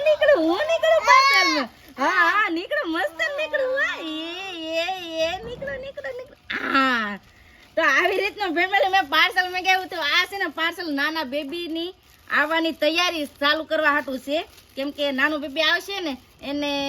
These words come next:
વેલકમની બધી તૈયારી છે ને એ બધી અમે, અ, ઓનલાઈન ખરીદી કરી હતી. તો આ બધું ઈ છે. કા બધું? આ મંગાવ્યું ઈ જ છે. જો આમાં. આ બધું છે ને હું તમને તે નાનું બેબી આવશે ને તે દી હું બતાવીશ. લો ફટાફટ મૂકી દઈ કા ભાઈ?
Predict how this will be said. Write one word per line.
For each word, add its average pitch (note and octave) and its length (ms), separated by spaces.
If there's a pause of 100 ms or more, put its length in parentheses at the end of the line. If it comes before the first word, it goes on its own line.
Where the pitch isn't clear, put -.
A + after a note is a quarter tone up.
(320)
વેલકમની F4 640
બધી D4+ 400
તૈયારી E4+ 420
છે G4 160
ને D4+ 180 (200)
એ C#4 80
બધી D4+ 460
અમે, D4 320 (260)
અ, A3 40 (160)
ઓનલાઈન E4 380
ખરીદી D#4 300
કરી C4+ 280
હતી. C#4 260 (240)
તો A#3 60
આ A#3+ 80
બધું B3+ 240
ઈ C4 260
છે. G3+ 160
કા D#4+ 140
બધું? F#4+ 280 (560)
આ C4+ 80
મંગાવ્યું F#4 480
ઈ G4 160
જ D4+ 40 (120)
છે. B3 160
જો C#4 120
આમાં. A3+ 260 (400)
આ C4 100
બધું D#4+ 280
છે F#4+ 100
ને F#4 60
હું E4+ 120
તમને D#4+ 540
તે D4+ 300
નાનું C#4 340
બેબી D#4 220
આવશે D#4+ 260
ને C#4 80
તે D4 100
દી C#4+ 80
હું C4+ 140
બતાવીશ. B3+ 540 (440)
લો E4 120
ફટાફટ G#4+ 380
મૂકી D#4+ 320
દઈ C#4 180
કા E4 140
ભાઈ? F#4 280